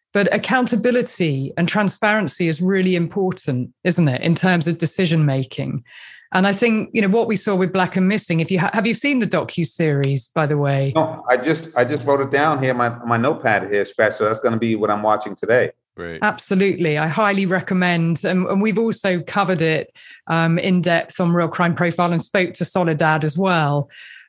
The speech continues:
Speaker 1: And it just seems that Lauren's case, that, well, it's not just an isolated incident, is it? It, it doesn't ever,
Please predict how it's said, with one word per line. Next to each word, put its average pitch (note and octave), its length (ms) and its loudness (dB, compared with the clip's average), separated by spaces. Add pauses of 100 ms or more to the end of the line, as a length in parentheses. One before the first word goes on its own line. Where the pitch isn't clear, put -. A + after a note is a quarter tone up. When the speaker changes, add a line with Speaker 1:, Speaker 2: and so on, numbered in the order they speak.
Speaker 1:
And G3 180 2
it G#3 220 0
just - 240 -2
seems G#3+ 320 0
that G#3 160 0
Lauren's G#3 380 0
case, F#3+ 380 -2
that, - 300 -2
well, G#3+ 220 2
it's A3 240 0
not A3 200 0
just - 320 -4
an G3 160 2 (200)
isolated G3 680 0
incident, D3 640 -2
is F#3 160 -2
it? C3+ 300 -2
It, F3+ 200 0
it G3+ 120 2
doesn't G#3+ 420 0 (260)
ever, G3+ 520 2